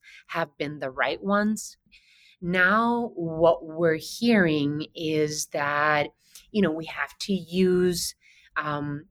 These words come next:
N ninety-fives or K N ninety-fives, that, uh, what we're seeing from our public health experts is that, uh, ninety-nine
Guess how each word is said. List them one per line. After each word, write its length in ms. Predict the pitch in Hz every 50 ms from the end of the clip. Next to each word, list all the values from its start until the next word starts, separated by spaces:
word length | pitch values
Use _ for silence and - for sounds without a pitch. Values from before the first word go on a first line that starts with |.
| _ -
N 200 | - 160 156 160
ninety-fives 840 | 165 160 165 180 190 202 196 - - 220 214 208 185 170 147 147 -
or 160 | 147 143 139
K 300 | - - - 147 143 147
N 140 | 143 143 160
ninety-fives, 1040 | 165 160 165 170 165 180 175 - - - 185 190 180 160 147 139 127 135 139 -
that, 220 | - 147 139 139 139 - - - _ _ _ _ _ _ _ -
uh, 100 | 151 156
what 220 | 156 - 156 160
we're 100 | 170 156
seeing 500 | 147 - - - 214 214 220 220 220 220
from 460 | 202 - - 185 160 156 156 156 165 165
our 140 | 156 151
public 420 | 147 - - 170 160 165 160 156 -
health 260 | - 151 160 - -
experts 600 | 170 156 - - - - 156 147 151 147 - - - -
is 240 | 151 151 147 139 - -
that, 520 | 151 151 151 147 147 147 139 143 - - _ - - - - - - _ - - - -
uh, 260 | 156 147 147 147 147 - -
ninety-nine 840 | 160 165 180 190 190 208 226 220 220 220 208 190 180 180 185 190 196